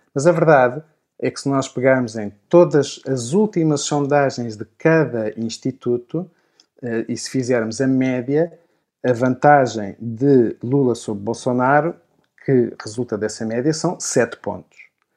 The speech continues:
E, na realidade, a vantagem foi cinco pontos,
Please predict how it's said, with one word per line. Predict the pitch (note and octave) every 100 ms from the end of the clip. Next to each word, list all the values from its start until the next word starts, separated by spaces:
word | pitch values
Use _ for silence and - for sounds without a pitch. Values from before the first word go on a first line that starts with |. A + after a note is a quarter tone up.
| _ _
E, | B2+
na | A#2+
realidade, | A#2+ B2+ B2 A#2+ C3 C3+
a | C3
vantagem | A2 A2 A2+ A2+ A2+
foi | - C3 C3+ -
cinco | - - D3 B2+ -
pontos, | - -